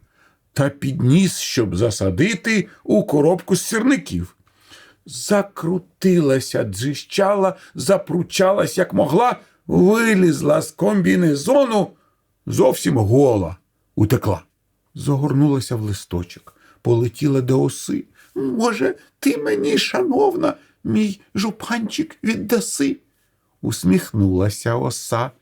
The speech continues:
та й спитала тихо: "А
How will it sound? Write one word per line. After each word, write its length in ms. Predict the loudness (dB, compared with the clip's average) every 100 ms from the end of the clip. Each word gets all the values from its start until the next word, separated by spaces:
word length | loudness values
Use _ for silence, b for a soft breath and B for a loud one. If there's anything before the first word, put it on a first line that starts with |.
| _ _ _ -2
та 140 | 0
й 100 | 0
спитала 840 | -4 -6 -2 -2 0 -2 0 -2
тихо: 640 | -4 -2 -2 -2 -4 -4 -6 _ _ _ _ _
"А 360 | -4 -2 -2